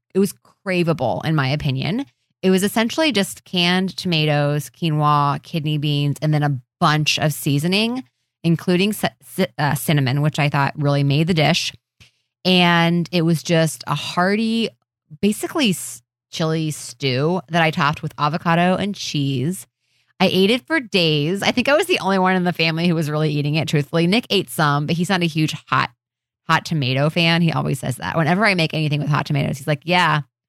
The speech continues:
hot tomatoes." I always forget. I don't know. So many recipes call for hot tomatoes. I'm sorry. But this was just so, so good. I, I ate it up for days on end and so simple. I think it was just a one pot recipe, which I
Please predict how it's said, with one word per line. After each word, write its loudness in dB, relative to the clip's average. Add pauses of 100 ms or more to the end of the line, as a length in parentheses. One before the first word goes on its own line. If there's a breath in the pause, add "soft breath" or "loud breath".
(160)
hot -2
tomatoes." 0 (640)
I -6
always 0
forget. -6 (280)
I -6
don't -2
know. 0
So 0
many 2
recipes -2
call -2
for -2
hot 0
tomatoes. -10
I'm -20
sorry. -2 (840)
But -4
this -4
was -6
just -8 (100)
so, -4
so -4
good. -12
I, 0 (1000)
I 0
ate 2
it 0
up 0
for -4
days -4
on -6
end -10
and -4
so 0
simple. -6
I -6
think -6
it -4
was -2
just -8
a -2
one -2
pot -4
recipe, -8
which -8
I -8